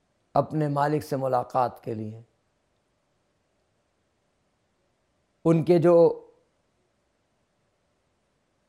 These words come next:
دو تین ایسی چیزیں ان کے بعد موجود ہیں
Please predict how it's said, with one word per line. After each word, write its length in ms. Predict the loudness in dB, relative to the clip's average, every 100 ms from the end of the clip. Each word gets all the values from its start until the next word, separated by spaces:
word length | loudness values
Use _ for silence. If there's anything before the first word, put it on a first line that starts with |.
| _ _ _ _ -8
دو 240 | 4 4 4
تین 540 | 2 2 2 2 -4 -10 _ _ _ _ _ _ _ _ _ _ _ _ _ _ _ _ _ _ _ _ _ _ _ _ _ _ _ _ _ _ _ _ _ _ _ 0
ایسی 300 | 0 2 -4
چیزیں 400 | -2 -2 2 2
ان 200 | 0 -2
کے 80 | 0
بعد 260 | 4 4 2 -4
موجود 460 | -6 -4 -2 -2 2
ہیں 200 | 2